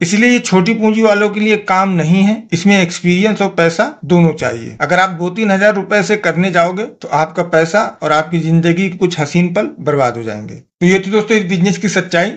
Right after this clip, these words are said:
जो कोई आपको नहीं बताता। इस बिजनेस को अगर हम करने जाएंगे तो हमारा पैसा और टाइम दोनों बर्बाद हो जाएगा। बाकी आप कौन से सिटी से, कौन से गांव से देख रहे हैं,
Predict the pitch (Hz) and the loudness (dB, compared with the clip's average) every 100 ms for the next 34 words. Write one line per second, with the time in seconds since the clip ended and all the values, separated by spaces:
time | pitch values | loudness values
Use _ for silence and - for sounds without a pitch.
0 | - 156 165 175 170 175 180 175 185 180 | -14 -4 -2 2 2 4 2 0 -2 0
1 | 165 160 156 208 - _ _ - 185 139 | 0 0 -2 -10 -10 _ _ -6 -4 2
2 | 175 196 180 202 196 196 190 151 170 180 | 4 4 2 0 2 2 0 0 0 2
3 | 185 190 202 - _ 170 160 170 170 156 | 0 0 -4 -8 _ 0 2 2 0 0
4 | 156 170 170 165 160 269 - _ - 135 | 0 0 0 0 -4 -6 -16 _ -12 -2
5 | 175 165 139 127 117 120 110 107 113 - | 2 2 0 -4 -4 -4 -6 -8 -12 -16
6 | _ _ 180 185 208 214 208 208 214 226 | _ _ -4 -4 0 -2 -2 -2 -2 -2
7 | 202 175 220 220 214 190 190 190 170 170 | -2 -2 0 0 0 0 2 0 0 0
8 | 180 190 185 175 202 | 0 0 0 0 -4